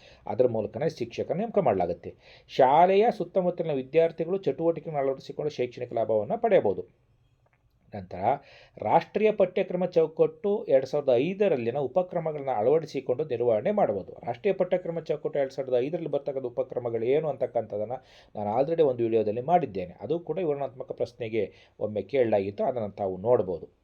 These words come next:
ಪಠ್ಯಕ್ರಮದಲ್ಲಿ ವಿದ್ಯಾರ್ಥಿಗಳಿಗೆ ಮುಂದಾಳತ್ವ ಗುಣಗಳು, ನಾಯಕತ್ವದ ಗುಣಗಳು, ವಾಸ್ತವಿಕ ಜೀವನಕ್ಕೆ ಅನ್ವಯಿಸುವ ಚಟುವಟಿಕೆಗಳಲ್ಲಿ ಭಾಗವಹಿಸುವ ಕೌಶಲ್ಯಗಳನ್ನು ಅಳವಡಿಸಿಕೊಳ್ಳುವುದು. ಸ್ವಲ್ಪ ಟೈಪ್ ಮಾಡ್ಬೇಕಾದ್ರೆ, ಆ, ಮಿಸ್ಟೇಕ್ ಆಗಿರ್ತವೆ. ಕೌಶಲ್ಯಗಳನ್ನು ಅಳವಡಿಸಿಕೊಳ್ಳುವುದು.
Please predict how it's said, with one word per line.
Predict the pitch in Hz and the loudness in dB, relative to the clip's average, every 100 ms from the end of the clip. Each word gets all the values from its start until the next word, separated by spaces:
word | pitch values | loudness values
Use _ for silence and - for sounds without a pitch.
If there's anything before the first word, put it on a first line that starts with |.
| _ _ _ _ - | _ _ _ _ -4
ಪಠ್ಯಕ್ರಮದಲ್ಲಿ | 143 - 233 220 220 190 185 | -2 2 2 2 0 0 0
ವಿದ್ಯಾರ್ಥಿಗಳಿಗೆ | 190 139 143 185 185 - 160 156 175 | 0 -2 4 4 4 -2 -6 -2 -2
ಮುಂದಾಳತ್ವ | 151 131 165 180 170 175 165 | -2 0 2 4 2 0 -2
ಗುಣಗಳು, | 123 113 104 147 | -2 -4 -2 -2
ನಾಯಕತ್ವದ | 156 110 165 175 - 151 | 0 -2 -2 -4 -4 -4
ಗುಣಗಳು, | 135 117 110 113 175 | -4 -4 -4 -4 0
ವಾಸ್ತವಿಕ | 120 120 - 190 180 175 | 0 0 -4 -6 -4 -6
ಜೀವನಕ್ಕೆ | - 147 147 131 131 | -6 -4 -4 -4 -4
ಅನ್ವಯಿಸುವ | 131 147 139 117 | -4 -4 -6 -8
ಚಟುವಟಿಕೆಗಳಲ್ಲಿ | - 123 180 185 165 160 131 | -6 -6 -4 -4 -6 -8 -6
ಭಾಗವಹಿಸುವ | 110 110 147 131 117 117 110 | -4 -2 -2 -4 -4 -4 -4
ಕೌಶಲ್ಯಗಳನ್ನು | - 127 151 160 127 107 104 156 - | -2 -2 0 -2 0 -2 -6 -8 -6
ಅಳವಡಿಸಿಕೊಳ್ಳುವುದು. | 110 107 101 220 175 120 92 87 85 _ - - _ - | -4 -4 -6 -6 -2 -2 -2 -10 -16 _ -20 -20 _ -8
ಸ್ವಲ್ಪ | 202 - | -6 0
ಟೈಪ್ | 113 107 107 110 | 0 0 -6 -6
ಮಾಡ್ಬೇಕಾದ್ರೆ, | 104 98 110 104 92 _ _ _ _ 101 | -8 -6 -2 -2 -2 _ _ _ _ -14
ಆ, | 95 90 - - | -12 -12 -14 -16
ಮಿಸ್ಟೇಕ್ | 92 - 95 90 | -16 -14 -10 -8
ಆಗಿರ್ತವೆ. | 87 85 - - | -6 -8 -8 -8
ಕೌಶಲ್ಯಗಳನ್ನು | 110 147 123 117 104 98 95 101 | -2 -2 0 -2 -2 -2 -4 -6
ಅಳವಡಿಸಿಕೊಳ್ಳುವುದು. | - 113 101 - 190 107 90 87 98 - | -2 0 0 -4 -4 -4 -2 -4 -4 -6